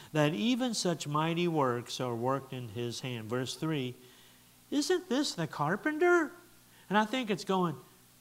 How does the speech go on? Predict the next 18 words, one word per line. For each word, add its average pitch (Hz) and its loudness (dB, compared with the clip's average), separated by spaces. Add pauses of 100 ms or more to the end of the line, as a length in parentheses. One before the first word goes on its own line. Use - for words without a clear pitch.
(640)
"Who 226 4
is 240 0
this?" 123 -4 (480)
Well, 127 -4
that's 143 -4
the - -10
carpenter. 127 -10
The 131 0
carpenter, 143 2 (600)
remember, 156 0
he's 156 2
been 165 -2
gone 202 2
a 139 -2
couple 117 -4
years 107 -4
as 98 -10
well. 113 -4